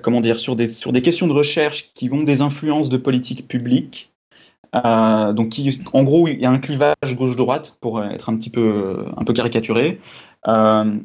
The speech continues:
les chercheurs qui sont actifs politiquement par ailleurs aux États-Unis, parce que c'est sur des données américaines, euh,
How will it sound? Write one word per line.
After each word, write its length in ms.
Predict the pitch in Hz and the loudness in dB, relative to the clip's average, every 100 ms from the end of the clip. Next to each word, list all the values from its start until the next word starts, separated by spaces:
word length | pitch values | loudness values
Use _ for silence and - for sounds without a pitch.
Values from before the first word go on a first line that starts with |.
| - _ _ - | -12 _ _ -4
les 140 | 120 | 0
chercheurs 560 | 127 180 180 - 180 165 | 2 0 -2 0 0 0
qui 120 | - | -8
sont 320 | - - 190 185 | -12 -8 -6 -4
actifs 440 | 156 - 180 - | -6 -6 -8 -8
politiquement 600 | - 143 139 139 147 143 | -2 -2 -4 -8 -4 -4
par 180 | 135 135 | -2 0
ailleurs 540 | 127 127 123 180 - _ - | 0 0 -2 -4 -14 _ -10
aux 80 | 120 | -4
États-Unis, 480 | 120 123 113 131 170 | -2 -2 0 0 0
parce 140 | 113 | -6
que 60 | 110 | -8
c'est 140 | - | -10
sur 160 | - 113 | -8 -2
des 80 | |
données 220 | 110 113 117 | 2 2 2
américaines, 600 | 110 107 123 135 156 113 - - - - _ _ | 0 0 0 0 -2 -4 -10 -20 -20 -20 _ _
euh, 520 | - 120 110 107 107 | 0 2 4 4 4